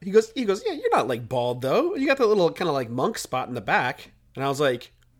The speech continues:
"What did you just say?" <laughs> He goes, "You know, that little, like, patch in the back." I was like, "No, I don't know the patch in the back." And you can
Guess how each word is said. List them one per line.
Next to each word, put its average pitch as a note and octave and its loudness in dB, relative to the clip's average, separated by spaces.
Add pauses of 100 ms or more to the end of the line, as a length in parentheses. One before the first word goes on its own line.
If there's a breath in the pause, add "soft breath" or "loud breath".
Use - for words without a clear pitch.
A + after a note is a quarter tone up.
(420)
"What E2 -10
did D#3+ -8
you G#3 -2
just - -8
say?" G#3+ 2
<laughs> - -2 (1300 loud breath)
He G#3+ -2
goes, F3 8 (220)
"You G#3+ -6
know, G3 4
that G3+ 4
little, G3+ 4
like, G3+ 2
patch G3 2
in G3+ -2
the F#3 0
back." G3+ 0 (200)
I D3+ -2
was D#3 0
like, D3+ 2 (340)
"No, D3+ 2
I D3 4
don't F#3+ 6
know E3+ 6
the C3 0
patch - -6
in A#2+ -4
the G#2+ -4
back." F#2+ -6
And D3 2 (360 loud breath)
you G3+ 4
can C#3+ -2